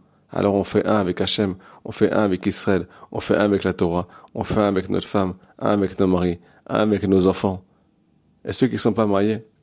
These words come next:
faut que, faut absolument qu'ils écoutent ce cours. Parce que ceux qui veulent se marier avec l'intention de recevoir seulement, seulement recevoir, peu importe, m-, homme ou femme,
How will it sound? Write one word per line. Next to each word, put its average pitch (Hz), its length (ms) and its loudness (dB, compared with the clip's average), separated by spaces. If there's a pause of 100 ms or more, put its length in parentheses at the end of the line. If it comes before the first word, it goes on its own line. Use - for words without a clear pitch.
(380)
faut - 120 -20
que, - 160 0
faut 107 100 0
absolument 104 400 2
qu'ils 95 140 -2
écoutent 95 200 2
ce - 120 -4
cours. - 260 -8 (560)
Parce - 120 -4
que 110 100 -2
ceux 110 160 0
qui 110 120 2
veulent 107 140 8
se 110 140 2
marier 101 400 2 (640)
avec 95 320 0
l'intention 104 720 0 (640)
de 92 580 2 (480)
recevoir 110 840 4
seulement, 98 440 0 (500)
seulement 226 680 4
recevoir, 131 520 2
peu 147 120 6
importe, 135 400 2 (100)
m-, 127 220 4
homme 151 300 4
ou 131 120 4
femme, 113 360 0